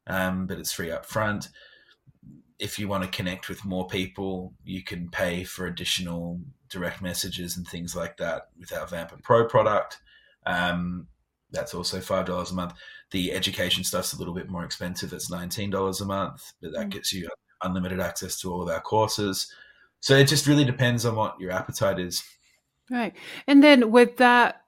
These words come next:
Speaker 2: sort of, whatever the tier you choose, depending on how much you pay per month, is there, like, a, I, I wouldn't say customer service, but maybe some sort of support system that you can get?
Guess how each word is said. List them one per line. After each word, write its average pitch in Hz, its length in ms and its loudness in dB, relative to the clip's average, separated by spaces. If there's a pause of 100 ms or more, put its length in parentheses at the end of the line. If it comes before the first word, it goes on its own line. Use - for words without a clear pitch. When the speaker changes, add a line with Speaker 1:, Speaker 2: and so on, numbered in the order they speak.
Speaker 2:
sort 214 300 2
of, 190 220 0 (240)
whatever 202 360 -2
the 196 80 0
tier 196 240 -2
you 180 240 0
choose, 175 500 -2
depending 214 840 0
on 190 220 2
how 180 140 -2
much 185 240 -2
you 175 60 -4
pay 196 260 -2
per 190 180 -6
month, 175 340 0 (400)
is 185 260 0
there, 214 200 6
like, 185 300 4
a, 180 120 -2 (440)
I, - 180 -4
I - 120 0
wouldn't 285 260 4
say 196 120 0
customer 185 480 -2
service, 165 640 -2
but 180 300 2
maybe 180 480 -2
some 185 240 -4
sort 185 240 0
of 180 80 -4
support 196 440 -6
system 269 600 -2 (320)
that 240 200 -4
you 208 220 -6
can 220 160 -4
get? 240 140 -4